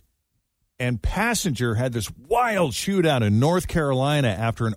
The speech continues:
argument over whether the passenger could get off the bus early or not. Uh, the bus driver is David Fullard. He has been fired after the incident, and Omari Tobias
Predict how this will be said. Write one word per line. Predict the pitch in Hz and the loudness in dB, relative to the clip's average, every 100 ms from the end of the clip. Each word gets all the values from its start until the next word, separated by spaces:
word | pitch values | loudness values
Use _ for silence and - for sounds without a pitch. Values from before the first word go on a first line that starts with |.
| - | -2
argument | 165 202 151 123 104 | 0 0 0 0 0
over | 131 110 117 | 0 0 0
whether | 110 139 180 | 2 2 2
the | 190 170 | 0 0
passenger | - 139 139 - 127 139 | 0 0 -2 -4 -2 -2
could | 120 - 95 | -2 -2 -4
get | - 139 | 0 2
off | 151 151 | 2 0
the | - | -2
bus | 90 131 127 - - | 0 2 0 -2 -2
early | 143 143 113 | 2 4 4
or | 90 | 2
not. | 71 55 50 _ _ _ _ _ _ _ _ _ _ | 0 -6 -14 _ _ _ _ _ _ _ _ _ _
Uh, | 101 104 | -4 -2
the | 101 | 0
bus | - 196 | 2 0
driver | - 147 190 180 120 117 - | 0 0 2 0 -2 -4 -4
is | 117 101 | -4 0
David | 135 156 135 92 | 2 2 0 -4
Fullard. | - 175 143 117 151 - _ _ _ _ _ _ _ | 0 2 2 0 -4 -14 _ _ _ _ _ _ _
He | 131 180 | 2 4
has | 165 160 | 4 2
been | - 120 | 0 -2
fired | 107 - - 170 202 165 107 | -2 -4 0 2 2 2 0
after | 98 101 95 | -2 -4 -2
the | 101 98 | -2 0
incident, | 95 90 104 107 127 - _ _ _ _ | 0 0 0 0 -2 -8 _ _ _ _
and | 104 120 123 123 | -6 -4 -2 -2
Omari | 101 127 135 165 175 160 | -4 -4 -2 -2 -4 -6
Tobias | - 117 127 156 147 113 - - | -4 -2 0 2 2 0 -4 -10